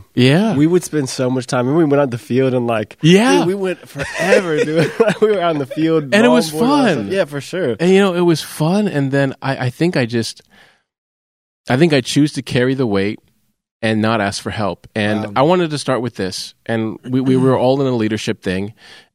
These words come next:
Speaker 1: And I read something where it says this, "When you have people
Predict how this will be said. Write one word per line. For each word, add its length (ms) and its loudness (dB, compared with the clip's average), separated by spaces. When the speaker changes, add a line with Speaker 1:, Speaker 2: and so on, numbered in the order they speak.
Speaker 1:
And 360 -2
I 60 0
read 220 0
something 240 -2
where 100 -2
it 60 -4
says 240 -4
this, 340 -8
"When 200 -6
you 80 0
have 260 -2
people 560 -2